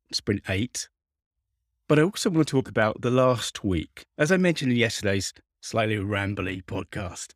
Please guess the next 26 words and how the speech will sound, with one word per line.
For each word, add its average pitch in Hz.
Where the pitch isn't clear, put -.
it's 127
been 127
a 127
really 123
busy 95
few -
weeks 98
for 101
me. 92
And 98
part 143
of 123
the 113
reason 98
is 98
because -
sprint -
seven, -
which 104
was 104
finally, 135
finally, 107
<laughs> -
finally -
getting 123
the 110